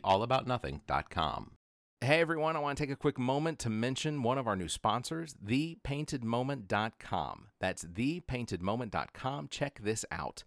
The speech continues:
Have you ever taken a photo with your phone or digital camera that would look amazing as a watercolor canvas painting? Well, now there's a website ready to take your photo and turn it into digital painted moments. This is how it works.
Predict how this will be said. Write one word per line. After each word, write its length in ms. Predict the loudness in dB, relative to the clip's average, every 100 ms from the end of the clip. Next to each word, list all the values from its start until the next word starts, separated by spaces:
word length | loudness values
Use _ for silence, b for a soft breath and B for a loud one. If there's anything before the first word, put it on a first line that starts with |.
| b
Have 100 | 4
you 60 | 4
ever 100 | 4
taken 260 | 2 2 -2
a 60 |
photo 320 | 4 6 6
with 160 | 2 0
your 80 | -4
phone 360 | 2 2 2
or 60 | -2
digital 380 | -2 -4 -2 -6
camera 400 | -2 -2 0 -4
that 80 | -4
would 120 | -2
look 120 | -2
amazing 560 | -2 0 0 -2 -2 -4
as 100 | -4
a 60 |
watercolor 520 | 2 2 2 0 -4
canvas 360 | -4 -4 -2 -4
painting? 480 | -2 -2 -2 -6 -10 b -4
Well, 140 | -2
now 420 | 0 2 2 0
there's 200 | 0 0
a 40 | 2
website 540 | 2 0 0 -2 -4
ready 260 | 0 0 0
to 80 | -2
take 220 | -4 -4
your 120 | -6
photo 420 | -2 2 2 2
and 100 | -2
turn 280 | -4 -2 -2
it 120 | -2
into 280 | -2 -4 -4
digital 560 | -8 -2 -2 0 -4 -6
painted 440 | -4 -4 -4 -4
moments. 460 | -2 -2 -4 -8 -12 b _ -2
This 260 | 0 0
is 120 | 0
how 220 | 0 0 0
it 60 |
works. 440 | -2 -6 -6 -10